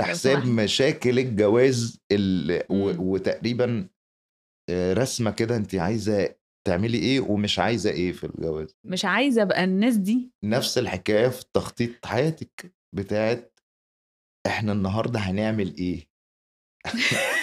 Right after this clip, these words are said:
Speaker 2: إحنا الساعة
Speaker 1: <laughs>
Speaker 2: كذا للساعة كذا هنعمل كذا، ومن الساعة كذا للساعة كذا.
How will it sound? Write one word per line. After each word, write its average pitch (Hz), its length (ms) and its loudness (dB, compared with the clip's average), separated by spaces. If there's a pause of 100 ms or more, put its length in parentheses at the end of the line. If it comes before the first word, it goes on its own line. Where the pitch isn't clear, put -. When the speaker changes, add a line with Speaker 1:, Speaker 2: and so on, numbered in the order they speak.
(540)
Speaker 2:
إحنا 131 240 2
الساعة 143 400 2
Speaker 1:
<laughs> - 40 -12
Speaker 2:
كذا 127 240 4
للساعة 120 300 2
كذا 123 360 4
هنعمل 120 220 0
كذا، 107 340 0
ومن 98 180 -4
الساعة - 260 -2
كذا 113 180 -2
للساعة 107 400 -4
كذا. - 260 -4